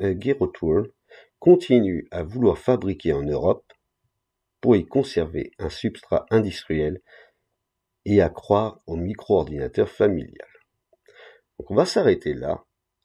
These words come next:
et on reprendra, euh, donc, euh, pour l'année, euh, quatre-vingt-six, euh, et certainement, euh, la fin, euh, de cette saga Thomson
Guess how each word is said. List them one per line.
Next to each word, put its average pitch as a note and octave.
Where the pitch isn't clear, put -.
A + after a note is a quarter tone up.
et G2+
on F#2+
reprendra, A2
euh, B1
donc, F#2
euh, D#2+
pour F#2+
l'année, E2
euh, B1
quatre-vingt-six, -
euh, -
et F2+
certainement, G#2
euh, C2+
la F2+
fin, G#2
euh, C#2+
de C#2+
cette D#2+
saga F2
Thomson G2